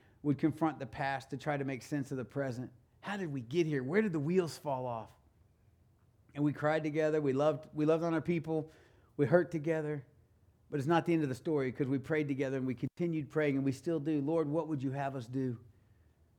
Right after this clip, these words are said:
That's a prayer that our leadership team prays all the time. "What would you have us do?" And by the end of the summer, a plan began to form. Pieces began to fit back together. And much like Jeff calling me to preach here,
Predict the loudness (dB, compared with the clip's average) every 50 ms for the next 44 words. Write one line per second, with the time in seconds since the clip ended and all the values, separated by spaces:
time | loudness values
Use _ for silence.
0 | _ _ -4 -4 -2 -2 -2 -4 -2 -2 -2 0 0 0 0 -2 -2 -2 -2 -2
1 | -2 -2 -2 -2 -4 -6 -8 -6 -2 -2 -2 -2 -2 -2 -2 -2 -2 0 -2 -2
2 | -4 -6 -8 -8 -8 -8 -6 -6 -8 -10 -10 -14 -18 _ _ -8 -6 -4 -4 -2
3 | -2 0 -2 -2 -2 -4 -4 -2 0 0 2 2 2 2 4 4 4 4 2 -2
4 | -2 0 2 2 2 2 0 -2 -4 -10 -20 -14 -6 -6 -6 -2 2 4 4 4
5 | 6 4 2 2 2 0 0 -2 0 2 4 4 4 4 4 2 2 2 0 -2
6 | 0 2 2 2 0 0 0 0 0 4 4 2 2 2 2 2 2 4 4 4
7 | 4 4 2 0 -2 -6 -10 -20 -12 0 6 6 6 6 8 6 6 6 6 4
8 | 4 4 4 4 4 2 4 4 4 4 4 _ -2 0 2 4 4 4 4 2
9 | -2 -6 -6 0 2 2 2 2 0 0 0 2 2 2 0 -2 -4